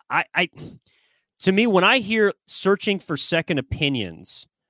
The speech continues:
I hear a guy that got news that he didn't like or didn't want and is going to try and do everything he can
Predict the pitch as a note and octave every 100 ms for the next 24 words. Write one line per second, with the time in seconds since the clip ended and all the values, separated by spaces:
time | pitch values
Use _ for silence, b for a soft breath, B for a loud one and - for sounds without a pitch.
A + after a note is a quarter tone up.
0 | _ _ _ _ _ - C#3 F3 F3 F#3+
1 | F#3+ D3 C#3 C#3+ C3+ C3 A#2+ C3 D3 C#3
2 | B2+ B2+ A#2+ G#2 F#2+ - - _ - G#2+
3 | C3 A#2+ D3+ C#3 D#3+ - A2+ F2 G2 -
4 | _ _ _ _ _ - B2+ B2+ E3 C#3
5 | C#3 A2 D#2+ - _ _ _ _ _ _
6 | _ - C#3 C#3 - D#3 D3 C3 E3 D3+
7 | C3 C3+ C#3 D3+ F3 F3+ F3 D#3 D3+ C3+
8 | D3+ C#3 B2+ A2+ G#2+